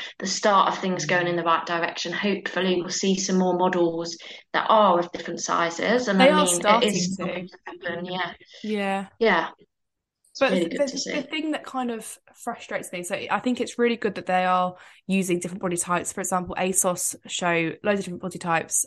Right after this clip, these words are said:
Speaker 2: um, and, like, stretch marks, things like that. Great.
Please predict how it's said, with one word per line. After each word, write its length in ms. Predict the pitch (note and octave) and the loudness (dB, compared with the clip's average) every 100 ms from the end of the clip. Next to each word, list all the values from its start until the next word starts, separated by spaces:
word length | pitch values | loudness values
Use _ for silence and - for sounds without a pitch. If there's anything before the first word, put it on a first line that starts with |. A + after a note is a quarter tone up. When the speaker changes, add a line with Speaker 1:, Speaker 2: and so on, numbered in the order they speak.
| - | 2
Speaker 2:
um, 320 | D#3+ D#3+ D#3+ | 2 2 -2
and, 140 | D#3+ | -2
like, 140 | D#3+ - | -2 -4
stretch 380 | - F#3+ - - | -2 0 0 -2
marks, 380 | F3+ F3+ - - - | 0 0 0 -4 -4
things 160 | A3 | -6
like 80 | F#3+ | -4
that. 240 | D#3+ C#3 - - _ _ _ | 0 0 -2 -20 _ _ _
Great. 380 | G#3 E3+ B2+ | 2 2 2